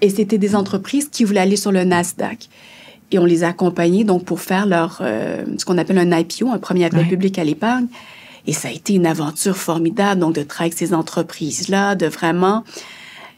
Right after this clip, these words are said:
Speaker 1: Et j'ai, c'est une école, en fait. L'investment banking, pour moi, ça a été une école formidable. J'ai fait
Speaker 2: Hmm.
Speaker 1: ça pendant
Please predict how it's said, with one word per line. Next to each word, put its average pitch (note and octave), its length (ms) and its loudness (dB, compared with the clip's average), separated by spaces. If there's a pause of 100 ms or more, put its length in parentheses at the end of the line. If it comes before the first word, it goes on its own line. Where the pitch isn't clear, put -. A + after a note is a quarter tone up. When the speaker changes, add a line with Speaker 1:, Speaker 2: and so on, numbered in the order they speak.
(180)
Speaker 1:
Et G#3 480 4 (600)
j'ai, - 240 -2
c'est - 180 -6
une G#3+ 160 6
école, A#3 480 2
en E3 80 -2
fait. G3+ 280 -4
L'investment F3+ 400 2
banking, G#3 380 0
pour F3+ 140 -2
moi, F#3+ 100 0
ça G#3 120 -4
a - 20 0
été F3 140 -2
une E3+ 120 2
école F#3+ 420 -2
formidable. - 800 -6
J'ai G3 180 -4
fait F3+ 220 2
Speaker 2:
Hmm. E3 140 2
Speaker 1:
ça G3+ 220 2
pendant F3 640 2